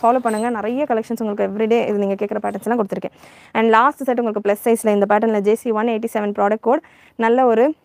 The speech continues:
ப்ரௌன்ல grey shade floral print. Size again three எக்ஸ் எல், ஃபோர் எக்ஸ் எல், ஃபைவ் எக்ஸ் எல் அவைலபிள்.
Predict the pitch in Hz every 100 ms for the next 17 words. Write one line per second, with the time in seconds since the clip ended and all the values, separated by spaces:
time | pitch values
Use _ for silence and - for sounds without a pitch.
0 | _ _ - 208 214 226 277 269 254 262
1 | - - _ - 220 233 247 226 220 220
2 | 214 220 208 196 196 _ - - _ -
3 | 254 285 240 240 294 320 _ _ - 294
4 | 285 - 262 240 226 269 285 233 240 -
5 | 254 240 220 233 220 277